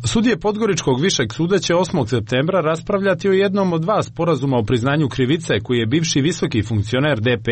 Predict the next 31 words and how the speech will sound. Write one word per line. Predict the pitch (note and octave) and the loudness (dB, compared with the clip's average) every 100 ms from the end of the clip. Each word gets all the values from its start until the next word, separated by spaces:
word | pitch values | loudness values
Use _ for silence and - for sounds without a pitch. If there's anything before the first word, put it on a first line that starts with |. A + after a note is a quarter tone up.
| C#3 | 0
S-a | D#3+ F3 | 0 -6
Svetozar | - C#3+ B2 G2+ F2+ E2+ | -2 -2 0 0 0 0
Marović | A2+ E3 G3 F#3 - | -2 0 0 0 -2
potpisao | F#3 - G3 E3+ G3 | -4 -2 -2 0 -2
sa | - | -2
specijalnim | D#3+ A#2+ G#2 G#2+ G2+ G#2 | -2 -2 0 0 2 2
tužilaštvom. | A#2+ C#3 D#3+ F3 E3 G2 E2+ - _ - E3 | 0 -2 0 0 -2 -8 -8 -10 _ -8 -2
Marović | F#3 G#3 G#3 - | 0 0 -2 0
je | G#3 | 0
označen | A3 G3 G3+ | 0 0 0
kao | F#3+ F#3 | 2 0
šef | - A3+ - | 2 -2 0
kriminalne | C#3+ C#3+ A#2+ G#2+ G#2 | -2 0 2 2 2
grupe | A#2 - - F2+ | 2 -2 0 -2
od | F2 | 0
oko | G#2+ G#2+ | 0 0
šezdesetak | G#2 A2 G#2 G#2 C#3 B2+ A2 - | -2 0 -2 0 0 0 -4 -2
članova, | E3+ G3+ B2 F2+ | 0 2 2 0
među | F#2 G2 G#2+ | -2 -4 -2
kojima | E3+ G3 G3 | 0 2 0
su | E3 G#3 | 0 0
i | |
njegovi | F#3 F3+ F#3+ F3+ | 0 0 0 2
najbliži | F3 F3 F#3 F#3+ - | 0 0 0 0 0
članovi | A#2+ G#2 A2 A2 | 0 0 -2 -2
porodice, | D#3 D#3+ C#3+ G#2+ - F2 - - _ | 0 0 0 -4 -4 -8 -8 -20 _
a | - E3+ | -6 0
koja | B3 | 2
je | A3 A3 | 2 2
oštetila | A3+ A#3+ F#3 C3+ | 0 -2 0 0
budvansku | A#2+ D3+ D#3 B2 B2 | 2 0 0 0 -2